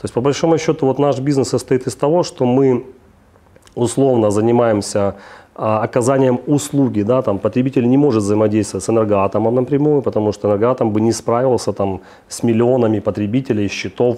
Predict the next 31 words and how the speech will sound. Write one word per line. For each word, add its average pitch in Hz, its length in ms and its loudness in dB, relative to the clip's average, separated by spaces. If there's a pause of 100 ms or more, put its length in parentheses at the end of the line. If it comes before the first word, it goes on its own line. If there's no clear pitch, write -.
договоров 104 380 -2
и 104 40 0
так 95 180 -4
далее. 82 300 -10 (760)
Э, 107 360 0
точно 135 240 2
так 135 180 2
же 131 100 2
любая 131 300 2
другая 117 240 2
генерация, 139 480 0
у - 20 0
нее 113 100 2
больше 123 300 0
цель 117 240 0
производить, 110 720 0
нежели 95 340 -2
заниматься 98 540 -2
продажей. 90 480 -6 (200)
Производство, 117 840 -2 (320)
оборудование, 110 920 0 (100)
уха-, - 300 -4
ну, 120 160 0
уход 143 260 -2
за 117 120 0
ним, 101 380 -2
ремонт, 113 480 -2
эксплуатация 101 640 -4
и 92 40 -16
так 95 120 -8
далее. 80 260 -10